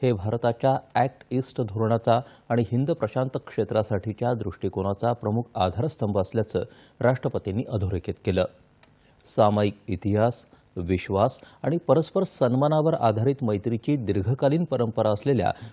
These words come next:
भारत सिंगापूर सहकार्यानं अलीकडच्या वर्षात अधिक गती प्राप्त केली आहे, असं त्या म्हणाल्या. भारत जगातील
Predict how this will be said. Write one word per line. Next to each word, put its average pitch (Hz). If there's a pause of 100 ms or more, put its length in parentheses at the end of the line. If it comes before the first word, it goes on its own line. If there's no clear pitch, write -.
(100)
भारत 131
सिंगापूर 127
सहकार्यानं 107 (300)
अलीकडच्या 135
वर्षात 123 (100)
अधिक 127 (100)
गती 107
प्राप्त 131
केली 117
आहे, 113
असं 104
त्या 90
म्हणाल्या. 90 (1000)
भारत 127 (100)
जगातील 120